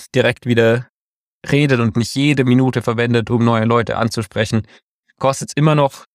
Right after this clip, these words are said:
sehr viel Energie. Aber trotzdem muss man sagen, es ist eine extrem coole Experience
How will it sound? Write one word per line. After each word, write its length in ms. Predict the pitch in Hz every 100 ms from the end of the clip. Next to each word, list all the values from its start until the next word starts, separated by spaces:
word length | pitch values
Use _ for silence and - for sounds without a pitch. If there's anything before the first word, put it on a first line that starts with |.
| _
sehr 260 | - - 143
viel 120 | 123
Energie. 500 | 127 127 120 127 120 - _ _ _ _ _
Aber 380 | 123 123 120 117 -
trotzdem 320 | 131 - 123
muss 120 | 120
man 120 | 117
sagen, 220 | 117 120
es 100 | 113
ist 140 | 113 117
eine 180 | 120 113
extrem 400 | 113 - 123 120
coole 260 | 131 123
Experience 640 | 110 - 120 120 110 107